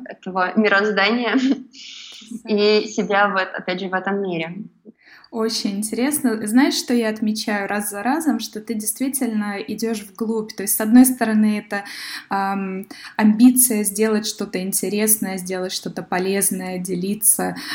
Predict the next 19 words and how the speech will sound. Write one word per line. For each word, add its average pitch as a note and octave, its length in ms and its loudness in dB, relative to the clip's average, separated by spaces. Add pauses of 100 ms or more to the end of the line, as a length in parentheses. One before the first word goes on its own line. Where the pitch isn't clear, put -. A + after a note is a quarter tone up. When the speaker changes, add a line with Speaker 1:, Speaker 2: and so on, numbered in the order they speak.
(140)
Speaker 2:
А, F#3+ 320 2
но, G#3+ 180 8
с G#3+ 40 8
другой G#3+ 320 2
стороны, G#3+ 420 4
каждый G#3+ 340 -2
раз, B3+ 420 4
а, F#3+ 320 -10
ты G#3+ 120 2
идёшь G#3+ 260 2
вглубь, G#3+ 440 2
ты F#3+ 120 -6
смотришь G3+ 500 -4
на F#3+ 100 -4
себя, F#3+ 420 0
ты F3+ 120 -6
смотришь - 460 -6
внутрь G#3 320 0
себя. F3 480 -2